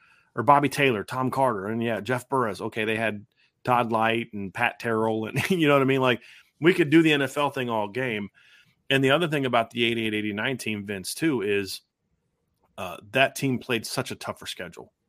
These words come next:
I mean, in two, in nineteen eighty-eight, they had to beat four top ten teams. In nineteen eighty-nine,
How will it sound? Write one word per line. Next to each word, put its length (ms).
I 80
mean, 180
in 80
two, 160
in 100
nineteen 320
eighty-eight, 400
they 80
had 140
to 60
beat 180
four 340
top 300
ten 180
teams. 500
In 160
nineteen 340
eighty-nine, 640